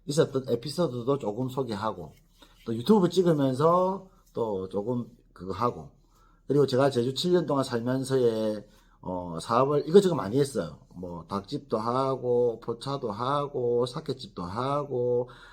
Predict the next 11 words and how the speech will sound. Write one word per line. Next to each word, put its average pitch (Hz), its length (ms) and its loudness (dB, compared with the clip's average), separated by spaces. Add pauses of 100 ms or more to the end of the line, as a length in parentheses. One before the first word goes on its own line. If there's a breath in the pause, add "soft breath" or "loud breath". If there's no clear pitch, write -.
(140 loud breath)
뭐 123 380 2
고기 156 280 2
배달집도 127 580 0
해보고 135 920 2 (280 loud breath)
여러 113 160 6
가지 156 240 4
해봤는데 117 720 0 (260 loud breath)
그런 175 360 6
에피소드도 127 680 -2
조금씩 123 340 -6
조금씩, 107 760 -6